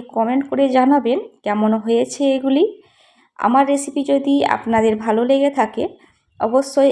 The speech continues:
একটি লাইক দেবেন। আমার চ্যানেলটি সাবস্ক্রাইব করে পাশে থাকার অনুরোধ রইল।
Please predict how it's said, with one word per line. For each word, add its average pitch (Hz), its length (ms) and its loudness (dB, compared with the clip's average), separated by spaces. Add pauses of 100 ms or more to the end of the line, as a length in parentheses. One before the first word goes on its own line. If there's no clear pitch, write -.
একটি 226 240 -6
লাইক 226 280 2 (100)
দেবেন। 262 300 2 (120)
আমার 247 340 2
চ্যানেলটি 269 420 0 (160)
সাবস্ক্রাইব 247 680 0
করে 226 260 -2 (180)
পাশে 214 320 -4
থাকার 208 380 -4 (120)
অনুরোধ 247 440 0 (100)
রইল। 269 280 2